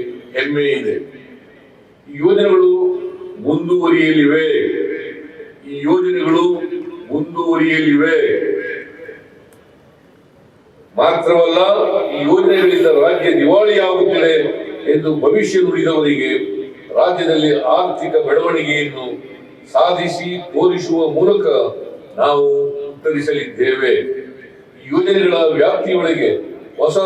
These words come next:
ಅವಿಷ್ಕಾರಗಳನ್ನು ನಡೆಸಿ ಅವುಗಳು ಫಲಾನುಭವಿಗಳಿಗೆ ಇನ್ನಷ್ಟು ಹೆಚ್ಚು ನೆರವು ನೀ-, ನೆರವಾಗುವ ರೀತಿಯ ಕ್ರಮಗಳನ್ನು ಕೈಗೊಳ್ಳಲು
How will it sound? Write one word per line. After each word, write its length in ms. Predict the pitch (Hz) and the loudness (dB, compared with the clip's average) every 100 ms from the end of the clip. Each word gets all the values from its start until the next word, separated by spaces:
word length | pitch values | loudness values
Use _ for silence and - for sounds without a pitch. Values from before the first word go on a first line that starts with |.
| - | 2
ಅವಿಷ್ಕಾರಗಳನ್ನು 840 | - - - 269 - - 160 151 143 | 0 -2 -2 -2 0 2 2 0 -2
ನಡೆಸಿ 340 | 135 165 - - - - - - - | -4 -4 -6 -10 -12 -20 -20 -12 0
ಅವುಗಳು 300 | - 165 160 156 | 0 2 0 0
ಫಲಾನುಭವಿಗಳಿಗೆ 800 | 139 - 190 170 170 165 160 143 143 | 2 2 2 -2 -2 -2 -2 -2 -4
ಇನ್ನಷ್ಟು 400 | 160 180 - - 147 | -4 -4 -6 -12 -12
ಹೆಚ್ಚು 260 | 156 - 190 160 | -12 -12 -10 -8
ನೆರವು 240 | 160 165 160 | -8 -10 -10
ನೀ-, 220 | 160 - - - - | -10 -12 -16 -20 -4
ನೆರವಾಗುವ 580 | - - 339 359 - - - - - - - - | 0 2 2 0 2 2 2 0 -4 -8 -10 -14
ರೀತಿಯ 380 | 185 185 175 165 - | -10 -10 -6 -6 -2
ಕ್ರಮಗಳನ್ನು 520 | 151 180 170 156 147 143 | -2 -2 -2 -2 -2 -4
ಕೈಗೊಳ್ಳಲು 540 | 156 175 165 156 147 | -6 -6 -4 -4 -2